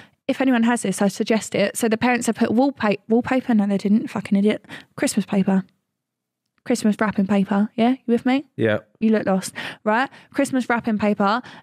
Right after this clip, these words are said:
Speaker 1: in the arch and get the kids to run through it, and
Speaker 2: That's
Speaker 1: it breaks
Speaker 2: cool.
Speaker 1: into the Christmas tree and the magic in
Speaker 2: That's quite
Speaker 1: Christmas.
Speaker 2: cool, yeah.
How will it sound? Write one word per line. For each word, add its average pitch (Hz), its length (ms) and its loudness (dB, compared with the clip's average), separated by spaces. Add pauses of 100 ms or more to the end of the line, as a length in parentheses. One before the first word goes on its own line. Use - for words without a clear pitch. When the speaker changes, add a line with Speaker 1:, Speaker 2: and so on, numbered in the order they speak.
Speaker 1:
in 240 120 2
the - 60 0
arch 226 400 0
and 226 220 2
get 233 80 0
the 226 80 -6
kids 233 200 -2
to 226 80 0
run 214 180 2
through 220 180 2
it, 208 160 2
and 226 120 0
Speaker 2:
That's - 100 -6
Speaker 1:
it - 20 -20
breaks 240 380 -2
Speaker 2:
cool. 240 80 4
Speaker 1:
into 220 240 0
the 226 100 0
Christmas - 460 0
tree 220 180 0
and 208 100 2
the 214 60 2
magic 220 380 0
in 214 100 4
Speaker 2:
That's 220 100 -2
quite 233 140 0
Speaker 1:
Christmas. 196 300 2
Speaker 2:
cool, 110 300 2
yeah. 107 60 -4